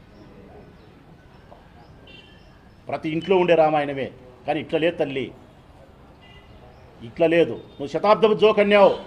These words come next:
మీ అన్న మాట్లాడింది. నేను చెప్తా ఉన్నా, ఈ శతాబ్దానికి సంబంధించిన చెల్లెలు నువ్వు. వంద సంవత్సరాల నుంచి వెనక్కి పోతే ఈనాటి వరకు నీలాంటి చెల్లెలు ఏ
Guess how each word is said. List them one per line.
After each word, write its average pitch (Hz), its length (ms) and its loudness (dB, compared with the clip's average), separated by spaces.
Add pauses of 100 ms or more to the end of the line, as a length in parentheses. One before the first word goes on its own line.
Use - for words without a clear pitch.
(220)
మీ 143 60 -10
అన్న 185 140 -2
మాట్లాడింది. 185 560 0 (800)
నేను 202 260 -2
చెప్తా 220 200 4 (100)
ఉన్నా, 202 160 2 (420)
ఈ 165 160 -8
శతాబ్దానికి 247 680 6
సంబంధించిన 233 460 0
చెల్లెలు 220 340 6
నువ్వు. 143 160 0 (960)
వంద 202 280 2
సంవత్సరాల 240 600 8
నుంచి 226 200 0
వెనక్కి 226 300 0
పోతే 226 260 4 (120)
ఈనాటి 220 320 4
వరకు 220 240 4 (300)
నీలాంటి 220 480 4
చెల్లెలు 233 240 4 (100)
ఏ 254 40 12